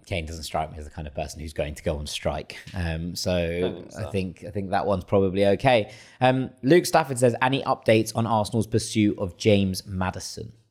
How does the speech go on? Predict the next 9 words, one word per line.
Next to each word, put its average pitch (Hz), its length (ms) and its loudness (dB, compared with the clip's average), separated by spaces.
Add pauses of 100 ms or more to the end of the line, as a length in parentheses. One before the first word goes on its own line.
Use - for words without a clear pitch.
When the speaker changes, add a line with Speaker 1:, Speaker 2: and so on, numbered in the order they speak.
(140)
Speaker 2:
Not 180 120 4
really, 156 280 6
no. 156 400 2
I - 20 -4
mean, 135 220 -10
they're 127 100 -10
trying 120 380 0
to, - 480 -10
um, 117 460 0